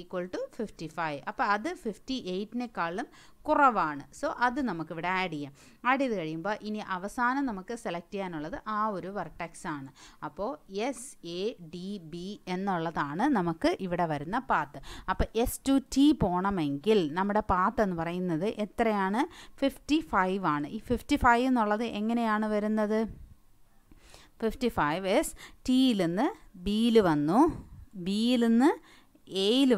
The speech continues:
വന്നു, എയിൽ നിന്ന് എസിൽ വന്നു. അതാണ് ഷോർട്ടസ്റ്റ് പാത്ത്. ഇനി ഒരു പാത്ത് വരുന്നത് ഏതാണ്? സിയിൽ നിന്ന്, അല്ല, സിയിൽ നിന്ന് ബി വന്നു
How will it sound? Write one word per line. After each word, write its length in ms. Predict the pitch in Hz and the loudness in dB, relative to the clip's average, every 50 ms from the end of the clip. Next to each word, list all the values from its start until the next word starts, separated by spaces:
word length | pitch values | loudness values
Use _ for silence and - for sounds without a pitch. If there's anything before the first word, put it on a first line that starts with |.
| 175 | 4
വന്നു, 260 | 151 143 143 160 202 262 440 - - - - - - 240 247 262 | 2 0 0 2 2 0 0 -2 -8 -18 -16 -10 -4 -2 0 2
എയിൽ 280 | 285 311 320 294 233 180 156 | 4 4 4 4 4 2 0
നിന്ന് 220 | 147 160 196 277 480 - _ - - _ - 330 | -2 -2 -4 -6 -8 -10 _ -20 -16 _ -2 -2
എസിൽ 240 | 330 - - 180 151 143 123 | -2 -2 -4 -6 -6 -6 -8
വന്നു. 160 | 104 - - - _ _ - - 196 | -12 -16 -20 -20 _ _ -10 -8 -4
അതാണ് 380 | 214 220 202 165 147 151 - - - - | 0 2 2 2 2 0 -2 -4 -2 0
ഷോർട്ടസ്റ്റ് 520 | 240 190 170 160 156 170 - - - - - | 2 2 2 2 0 -6 -8 -8 -14 -6 -6
പാത്ത്. 220 | 165 139 - - - - - - - - - - 269 | -6 -6 -6 -10 -18 -20 -20 -20 -20 -16 -8 -2 2
ഇനി 120 | 277 302 302 269 | 4 4 4 4
ഒരു 120 | 247 247 233 - | 4 2 4 4
പാത്ത് 280 | 208 185 180 175 - 180 165 | 4 4 4 0 -2 -4 -4
വരുന്നത് 500 | 151 143 147 147 143 143 143 147 196 262 427 508 - _ _ - _ - - - 202 214 | -2 -4 -4 -4 -4 -6 -2 2 2 2 2 2 -6 _ _ -20 _ -20 -14 -6 -2 -2
ഏതാണ്? 360 | 214 202 220 208 208 208 214 208 214 214 190 165 139 - - - - - - _ - - - - - _ _ _ _ _ _ _ - _ _ _ _ _ _ - 185 - | 0 2 2 2 2 2 2 0 -2 -4 -6 -12 -18 -20 -20 -20 -20 -20 -20 _ -20 -20 -20 -20 -20 _ _ _ _ _ _ _ -20 _ _ _ _ _ _ -16 -14 -10
സിയിൽ 360 | - 226 226 240 262 277 247 196 165 | -6 -4 -2 0 0 0 0 0 -2
നിന്ന്, 260 | 151 156 160 196 269 311 - - - - - - _ - - 190 | -2 -4 -4 -4 -4 -4 -6 -10 -20 -20 -20 -20 _ -8 -4 -4
അല്ല, 160 | 185 180 185 170 - - - - - | -2 -2 -2 -4 -6 -8 -12 -14 -6
സിയിൽ 360 | - 247 240 247 262 269 240 208 | -4 -2 0 2 2 2 2 0
നിന്ന് 220 | 175 165 180 233 302 - - _ - - 190 190 | 0 -2 -2 -4 -6 -6 -10 _ -18 -14 -8 -4
ബി 120 | 226 247 262 277 233 | -2 0 0 0 2
വന്നു 340 | 214 165 156 156 156 180 233 | 2 0 0 -2 -2 -2 -2